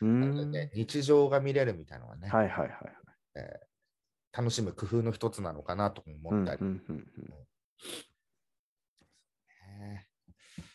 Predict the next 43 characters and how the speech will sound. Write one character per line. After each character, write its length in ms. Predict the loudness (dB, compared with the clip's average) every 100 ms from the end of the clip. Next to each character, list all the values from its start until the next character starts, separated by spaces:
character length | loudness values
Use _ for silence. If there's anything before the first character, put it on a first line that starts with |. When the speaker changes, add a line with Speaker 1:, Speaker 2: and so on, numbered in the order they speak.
| _ _ _ _ _ _ _ _ _ _ _ _ _ _ -12
Speaker 2:
<sighs> 1800 | -10 -10 -16 -20 -20 _ _ _ _ _ _ _ -20 _ _ _ _
い 40 | -12
や。 80 | -10 -12 -16 _ _ _ -6
Speaker 1:
は 160 | -4 -4
い。 120 | -6 _
Speaker 2:
十 120 | 2 2
一 180 | 2
時 100 | -4 -4
三 240 | -2 -4
十 160 | -2 -4
六 180 | -4 -6
分 140 | -14 -14
だ 80 |
っ 60 | -16 -18
て。 100 | -18 -4
Speaker 1:
そ 200 | 4 4
う 20 |
で 80 | 4
す 160 | 2
ね。 280 | 4 4 0 _
そ 120 | -6
ろ 60 | -4
そ 100 | -6
ろ 160 | -6 -8 -12 -14 -14
締 200 | -10 -8
め 60 |
て 120 | -2 0
音 120 | 2
声 120 | 2
だ 100 | 2
け 120 | 2
ア 20 |
ッ 40 | 0
プ 120 | -4
し 60 | -8
て 60 |
お 20 |
き 80 | -2
ま 60 | -2
し 80 | -2
ょ 40 |
う 20 |
か。 280 | -2 -4 -6